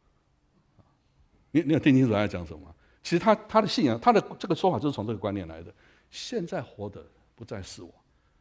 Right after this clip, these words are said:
加上这句更好，“因为有耶稣基督的生命在我里面，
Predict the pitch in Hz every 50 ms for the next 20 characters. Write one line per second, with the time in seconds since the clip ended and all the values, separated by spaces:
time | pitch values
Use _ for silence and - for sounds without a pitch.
0 | _ _ _ _ - - 147 139 147 135 117 143 127 110 123 101 - 131 101 82
1 | 76 76 80 - - 117 123 104 92 92 95 - 127 139 139 143 - - 156 135
2 | 135 - 170 165 147 - 165 160 156 139 123 113 - - - 175 175 185 165 147
3 | - 165 131 117 113 95 90 92 107 104 95